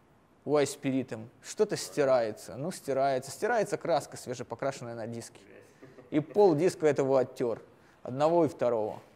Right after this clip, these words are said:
И мы понимаем, что завтра машину на выставку, выставку не перенесёшь. Она должна заехать сегодня, потому что там будет всё занято. Она уже не заедет на выставку, там есть пос-, определённость загрузки помещения. Помнишь, Кость? Мустанг, и Мустанг идёт на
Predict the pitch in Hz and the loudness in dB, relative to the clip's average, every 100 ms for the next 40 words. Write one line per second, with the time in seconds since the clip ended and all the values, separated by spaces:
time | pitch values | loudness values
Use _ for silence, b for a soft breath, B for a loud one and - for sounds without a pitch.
0 | _ - 139 139 165 180 180 143 - 135 | _ -8 -8 -4 -4 0 0 -2 -4 2
1 | 151 139 135 131 135 139 170 220 123 - | 2 2 -6 -6 -4 -2 -2 -4 -8 -10
2 | 113 120 139 123 - 131 127 139 143 - | -10 -6 -6 -6 -6 -6 -4 -6 -6 -4
3 | 127 - B B 127 131 139 143 139 143 | -4 -4 B B -8 0 2 2 2 2
4 | 139 135 - 151 160 120 123 120 - 135 | 2 -2 -2 0 0 -2 -6 -10 -6 -4
5 | 131 135 - 131 156 127 113 110 123 127 | -2 -4 -4 -4 -2 -4 -8 -10 -8 -6
6 | 131 131 127 151 143 117 117 127 - 104 | -6 -6 -2 0 0 -4 -6 -8 -8 -14
7 | - 110 120 123 - - 123 - - 123 | -14 -12 -10 -10 -10 -12 -12 -12 -12 -10
8 | 123 139 147 123 - B B B B B | -6 -4 -4 -6 -14 B B B B B
9 | 120 131 147 147 139 135 135 - 156 117 | -4 -2 0 -2 -2 -6 -8 -6 -8 -8
10 | - - - 156 202 - - - _ b | -12 -18 -8 -6 -6 -8 -12 -14 _ b
11 | b b b _ _ - 131 135 185 170 | b b b _ _ -8 -6 -4 0 0
12 | 143 - 139 165 175 170 156 139 131 127 | 0 -4 -2 0 0 2 2 2 0 -2
13 | 139 - 202 202 143 143 165 135 135 135 | -4 -2 0 0 0 2 2 2 2 2
14 | 135 123 | 2 -2